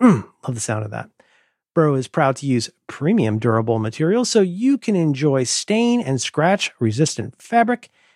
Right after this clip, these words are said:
and solid hardwood frames. Burrow knows people care about the materials. You care about the materials in your home,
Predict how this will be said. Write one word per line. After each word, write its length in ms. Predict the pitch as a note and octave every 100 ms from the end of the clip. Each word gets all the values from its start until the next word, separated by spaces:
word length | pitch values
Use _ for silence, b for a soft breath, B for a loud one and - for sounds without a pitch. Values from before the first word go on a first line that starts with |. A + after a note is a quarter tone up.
| _ -
and 160 | G2
solid 520 | G2 - F3 C#3 F#2+ F#2+
hardwood 960 | - G#2 B2+ D#3+ F3 A#2 C3+ F3 F3
frames. 720 | - - F2+ E2+ F2 G2+ - - B B
Burrow 340 | G#3+ C#4+ D#4 D#4
knows 440 | C#4+ C#4 B3+ A3
people 360 | - A#3 A3+ G#3
care 420 | - - G3+ G#3
about 260 | F3+ E3
the 60 | -
materials. 520 | C3 A#2+ C3+ A#2+ A2+ B B
You 80 | G3
care 220 | - D4
about 220 | D4+ C#4+
the 60 | C4
materials 400 | C4+ - C#4 A#3
in 80 | C4+
your 140 | C4
home, 420 | B3+ D#4+ C#4+ A#2+